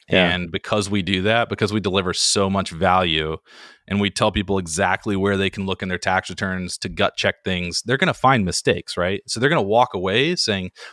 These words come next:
Speaker 2: "That was so valuable. How can I work with you on a long-term basis? I wanna, I want something more."
Speaker 1: Tell me about your podcast. You said you get a hundred thousand downloads a month.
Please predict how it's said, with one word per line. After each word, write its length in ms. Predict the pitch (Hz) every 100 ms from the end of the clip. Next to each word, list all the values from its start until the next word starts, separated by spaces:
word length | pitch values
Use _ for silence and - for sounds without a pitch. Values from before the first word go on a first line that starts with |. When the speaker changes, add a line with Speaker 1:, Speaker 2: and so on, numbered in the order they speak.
| -
Speaker 2:
"That 100 | 135
was 140 | 117
so 320 | - - 117 120
valuable. 640 | 101 113 101 85 87 110 _ _ _ _ _ _
How 560 | - 117 120 123 117 -
can 100 | 101
I 60 |
work 260 | 90 90 -
with 160 | 76 -
you 200 | - - _ -
on 140 | 98
a 60 | 95
long-term 420 | 90 87 - 82
basis? 580 | 85 95 - - - - -
I 100 | 98
wanna, 180 | 107
I 100 | 104
want 160 | 104 107
something 400 | 110 101 98 90
more." 380 | 87 85 80 - _ _ _ _ _ -
Speaker 1:
Tell 120 | 165
me 80 | 240
about 140 | 175
your 80 | 120
podcast. 600 | 113 107 107 90 67 -
You 60 | 113
said 300 | - 151 151
you 80 | 113
get 160 | 113
a 60 | 98
hundred 580 | - 139 147 160 151 135
thousand 560 | - 113 117 113 113 95
downloads 400 | 101 101 98 95
a 60 |
month. 540 | 92 80 73 - -